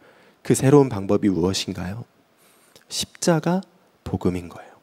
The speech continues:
여러분, 십자가 복음 안에 담긴 하나님의 지혜와 사랑이 얼마나 크고 놀라운지.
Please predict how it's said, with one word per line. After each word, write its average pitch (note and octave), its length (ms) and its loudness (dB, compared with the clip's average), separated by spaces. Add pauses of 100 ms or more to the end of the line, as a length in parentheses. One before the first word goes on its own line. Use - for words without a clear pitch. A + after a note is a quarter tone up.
(1700)
여러분, F#2 220 0
십자가 D#3+ 420 4
복음 G#2+ 300 0
안에 F#2+ 180 -4
담긴 D2+ 380 -14
하나님의 D#3 640 -2 (340)
지혜와 C3+ 600 0
사랑이 A2 380 -8
얼마나 F#2 400 -6
크고 - 280 -4
놀라운지. - 600 -8